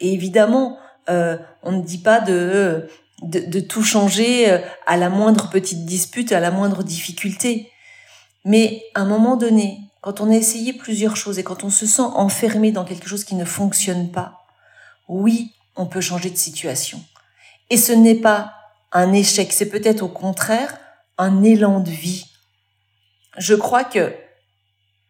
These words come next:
si on réussissait à voir aussi les séparations comme un élan de vie, on aurait une approche complètement différente. On aurait, à mon sens aussi,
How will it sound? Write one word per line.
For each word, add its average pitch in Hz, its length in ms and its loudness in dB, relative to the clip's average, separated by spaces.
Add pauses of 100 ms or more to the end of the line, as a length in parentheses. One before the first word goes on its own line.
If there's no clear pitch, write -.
(120)
si - 260 0
on 220 100 6
réussissait 240 680 0
à 226 120 4
voir 214 280 -2
aussi 202 420 -2
les 180 100 -6
séparations 196 600 -4
comme 190 180 -2
un 185 240 0
élan 208 380 4
de 196 80 2
vie, 175 240 -8 (1200)
on 220 220 6
aurait 240 520 0 (280)
une 202 180 2
approche 202 400 -2
complètement 202 480 -6
différente. 190 720 -8
On 214 180 4
aurait, 247 220 4
à 311 60 2
mon 214 220 -4
sens 208 440 -4
aussi, 214 420 -6